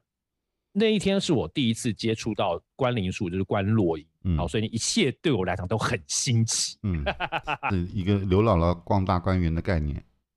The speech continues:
Speaker 1: 哎，没错，没错，没错。那我也没观过嘛，所以我就，我就下去观。好，
Speaker 2: 嗯。
Speaker 1: 那当然一开始就可能就当大家看一样，就是他会给你一块布，好，然后请你把它绑起来，
Speaker 2: 嗯。
Speaker 1: 然后说明一下，就是，呃，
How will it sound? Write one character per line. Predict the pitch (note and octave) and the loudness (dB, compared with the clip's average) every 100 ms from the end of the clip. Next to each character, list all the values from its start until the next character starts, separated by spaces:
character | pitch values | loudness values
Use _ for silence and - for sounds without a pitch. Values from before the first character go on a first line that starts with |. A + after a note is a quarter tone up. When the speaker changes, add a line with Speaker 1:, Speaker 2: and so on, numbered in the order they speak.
| - | -6
Speaker 1:
哎， | G#2 | -2
没 | G2 G2+ | 2 2
错， | A2 | 0
没 | F#2+ | -2
错， | F2 G2+ | -2 -2
没 | E2 | -4
错。 | D2+ D#2 | -6 -4
那 | C3+ B2 _ | -4 -4 _
我 | - B2 | -4 0
也 | C3+ | 0
没 | F2 | -2
观 | F2+ G2+ | -2 -2
过 | G2 | -2
嘛， | F2 C#2+ | -6 -6
所 | G#2+ | -2
以 | |
我 | F2+ | 0
就， | G#2+ F#2+ - | 0 0 -4
我 | F2+ | -4
就 | |
下 | G#2 - F2 | -2 -2 -4
去 | - F2 | -8 -10
观。 | - D2 - | -8 -10 -10
好， | - F#2 | -2 0
Speaker 2:
嗯。 | D#2 C#2 - | 2 -2 -4
Speaker 1:
那 | D#3 | -4
当 | C#3 E3 | 0 0
然 | C#3 | -2
一 | F3 | -2
开 | E3 D#3 D#3 | -2 0 -2
始 | - | -2
就 | G2+ | -4
可 | G2 | -4
能 | |
就 | A2+ | -2
当 | A#2+ A#2 A#2 _ - | 0 0 -2 _ -6
大 | A#2 | -4
家 | |
看 | A#2+ - G2+ | -4 -4 -2
一 | E2 | 0
样， | G2 F#2+ | 0 0
就 | |
是 | G2 G#2 F#2 _ - | 0 0 -2 _ -8
他 | B2+ | -2
会 | C3 | 0
给 | A#2 F2+ | 0 -2
你 | E2+ | -2
一 | |
块 | E2 G#2+ F2 - | -2 -4 -4 -4
布， | F2 - _ - | -6 -6 _ -8
好， | D#2+ - _ - | -8 -8 _ -6
然 | F2 | -2
后 | A2 | -2
请 | - | -2
你 | G2+ | -2
把 | F2+ F2+ | -2 -4
它 | - | -6
绑 | - D#2+ | -6 -2
起 | A2+ - | 0 0
来， | D2 - _ | -4 -8 _
Speaker 2:
嗯。 | - | 0
Speaker 1:
然 | |
后 | E2+ A2 | 2 2
说 | - C3+ C3 | 0 0 0
明 | G2 | 0
一 | E2 | -2
下， | E2+ F#2+ D#2+ _ _ | -2 -4 -6 _ _
就 | - | -6
是， | C3+ C#3+ B2 A2 _ _ _ - | 0 2 2 0 _ _ _ -4
呃， | G#2 F#2+ F#2 F2+ F2+ | 0 2 2 2 0